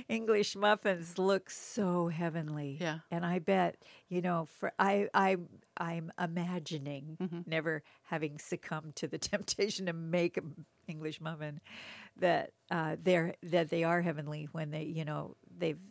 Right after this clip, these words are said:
Speaker 1: just, they're on the rack and they're cool enough and
Speaker 2: Mm-hmm.
Speaker 1: you can split them open and, uh, toast them. I'm sure they're fabulous, but it takes, like, a day.
Speaker 2: Oh, I know. There's so much work. I've made 'em, and it's just, you can, you know, spend a dollar seventy-nine <laughs> at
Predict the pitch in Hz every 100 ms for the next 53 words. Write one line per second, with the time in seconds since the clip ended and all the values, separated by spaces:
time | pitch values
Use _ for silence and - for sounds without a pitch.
0 | 202 175 165 - 165 165 156 156 151 151
1 | 147 156 151 139 - 160 151 151 151 165
2 | 160 147 151 151 - - 165 160 - 147
3 | 151 147 151 151 143 143 - - - -
4 | - - - - 156 156 - - - -
5 | 170 160 - 175 170 - _ _ 180 170
6 | - 202 190 180 196 196 214 208 185 -
7 | 202 208 - 226 214 - - 220 - 220
8 | - 240 247 180 - 220 208 180 170 165
9 | 180 208 - - 208 196 180 - 180 -
10 | - 208 196 185 170 170 170 - - -
11 | - 196 196 - 208 - - 269 - 208
12 | 170 156 202 196 165 165 - - 233 170
13 | 165 175 175 180 - 247 285 302 233 -
14 | - 269